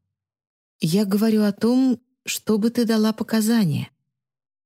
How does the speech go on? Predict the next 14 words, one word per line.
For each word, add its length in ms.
Я 140
едва 320
не 140
выронила 420
свой 260
бокал 320
с 120
мартини. 560
«Свидетельствовать? 1200
Мне? 500
С 140
чего 320
это 180
вдруг?» 420